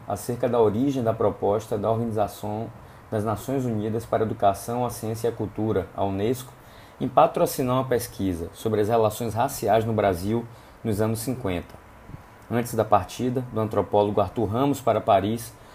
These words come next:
quando assumiu o cargo de diretor do Departamento de Ciências Sociais da unesco, ele se reuniu com os professores do Departamento de Ciências Sociais,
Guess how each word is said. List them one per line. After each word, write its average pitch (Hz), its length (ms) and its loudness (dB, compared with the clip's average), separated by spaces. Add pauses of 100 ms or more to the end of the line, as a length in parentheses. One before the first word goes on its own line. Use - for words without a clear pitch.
(160)
quando 113 160 4
assumiu 117 400 4
o 135 40 2
cargo 120 280 2
de 101 100 -6
diretor 113 540 2
do 110 80 0
Departamento 107 680 0
de 107 100 -4
Ciências 113 340 -6
Sociais 92 760 2
da 107 140 2
unesco, 117 500 0 (600)
ele 131 160 4
se 131 120 -2
reuniu 127 380 2
com 135 80 -2
os 139 140 -2
professores 104 880 0
do 107 100 -6
Departamento 113 720 -2
de 120 140 -2
Ciências 104 560 -4
Sociais, 98 760 -2